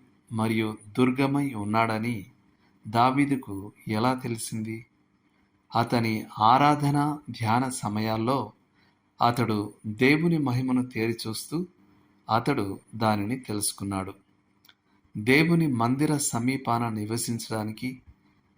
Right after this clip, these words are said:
మరియు దాని ఆవరణములలోనికి, పరిశుద్ధ స్థలంలోనికి వెళ్ళే ఆధిక్యత గల యాజకుల పట్ల దావీదు ఈర్ష్యపడ్డాడు. బహుశా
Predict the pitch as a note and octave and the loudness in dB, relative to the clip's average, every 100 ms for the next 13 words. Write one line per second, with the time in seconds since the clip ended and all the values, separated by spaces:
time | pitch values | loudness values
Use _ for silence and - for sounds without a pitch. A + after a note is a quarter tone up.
0 | _ A2+ A#2+ C#3+ D3 G2+ A2 - A#2+ A#2+ | _ 2 6 6 4 2 -4 -2 2 4
1 | A2+ G#2+ - G#2+ A#2+ C3+ C#3+ C#3+ C#3 C#3 | 2 -2 2 6 6 6 2 2 0 -2
2 | C3+ B2 A#2+ A#2 - B2+ C3 _ _ _ | -2 -2 0 -2 -4 -8 -8 _ _ _
3 | _ _ - A#2 B2 C#3 C#3+ C3+ C3 B2 | _ _ -2 0 2 2 0 0 -4 -4
4 | - G#2+ A#2+ B2 A2+ A2 - A#2 - - | -6 -2 -2 -2 -2 -6 -10 -10 -10 -18
5 | - A2 G#2+ G#2 G2+ - _ _ _ _ | -10 -2 0 0 -2 -4 _ _ _ _
6 | - G#2 B2 C3 D3 - C3+ B2 A#2 A2 | -2 4 4 6 2 2 0 0 -2 -2
7 | G#2 G#2 A#2 B2 B2 A2 A2 - B2+ G#2 | -2 -2 -2 -4 -4 -8 -8 -6 -4 -4
8 | A#2+ _ _ _ _ - A2+ A2+ A#2+ A2+ | -8 _ _ _ _ -12 2 4 4 0
9 | G2 - - B2 A2+ - G#2 G#2 G2 G2+ | -2 -6 -4 -2 0 -2 -4 -6 -6 -6
10 | G2 - _ _ _ _ _ _ _ _ | -6 -12 _ _ _ _ _ _ _ _
11 | _ - A#2 C3+ E3+ - A2 - - | _ -6 2 4 4 4 -2 -4 -6